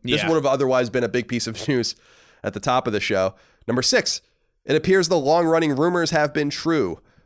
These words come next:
Speaker 1: A new BioShock game is in development under the two K Games banner and is being developed by a new internal studio at the publisher called Cloud Chamber,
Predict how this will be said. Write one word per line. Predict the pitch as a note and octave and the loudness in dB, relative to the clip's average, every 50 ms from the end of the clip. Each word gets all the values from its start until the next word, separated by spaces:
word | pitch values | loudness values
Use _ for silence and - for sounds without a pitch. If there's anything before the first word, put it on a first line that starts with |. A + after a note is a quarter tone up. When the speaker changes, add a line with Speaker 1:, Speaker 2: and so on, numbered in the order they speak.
| _ _ | _ _
Speaker 1:
A | - | -2
new | A#2+ B2+ - | 0 0 0
BioShock | - A#2+ A#2 B2 B2 - - C3+ A#2 A2 | 2 2 2 2 2 2 2 0 -2 0
game | - B2 A#2 A#2 A#2 | 0 0 0 0 -2
is | G2+ B2+ E3 D#3+ | -2 -2 -2 0
in | D#3 D#3 | 0 -2
development | C3+ A2+ C#3 C#3+ D#3 E3+ F3+ F3+ D#3+ - | 0 0 2 2 2 0 -2 -4 -2 -2
under | B2+ C3 A#2 A#2+ | -2 -2 -2 -2
the | G#2+ G#2+ | -4 -4
two | - - C#3 C3 | -4 -4 -4 -2
K | - B2+ A#2 | -2 -4 -2
Games | G#2+ A2 G#2+ G#2 G2 | 0 0 -2 -2 0
banner | - C#3+ D#3 E3+ E3+ F3 | 0 0 0 2 0 0
and | E3+ - C3 C3+ | -2 -2 -2 -2
is | C3 A#2 | -2 -2
being | - D3+ D3+ D3 | -2 -2 -2 0
developed | C3+ B2 A2+ A2 C#3+ D3+ C#3 A2+ - - | 0 -2 0 0 2 2 2 0 -2 -2
by | - A2 G#2+ | 0 0 2
a | G#2 G2+ G2+ | 2 0 0
new | A2 B2 C#3 C#3+ C#3+ | 0 0 0 0 -2
internal | A#2 A2 G#2+ - - C3 A#2+ G#2 | -4 -6 -8 -4 -4 -2 -2 -2
studio | G2 - - F#3 G#3+ G#3 F#3+ D3+ A2+ F2+ | -2 -2 -2 -2 -2 0 2 0 0 0
at | F2+ G2 - | -2 -6 -6
the | - | -4
publisher | - G2+ F2+ G#2 - - A#2+ | -4 -4 -4 -2 -4 -4 -6
called | - - G#2 G2 G2+ G2 - | -4 -2 -2 -2 -2 -4 -6
Cloud | - - - D3+ D#3+ F3+ F#3+ | -12 -4 -2 0 0 0 -2
Chamber, | - - C3 A2+ G#2 F2+ F2 E2 C#2+ | -2 -2 -2 -2 -2 -2 -2 -4 -4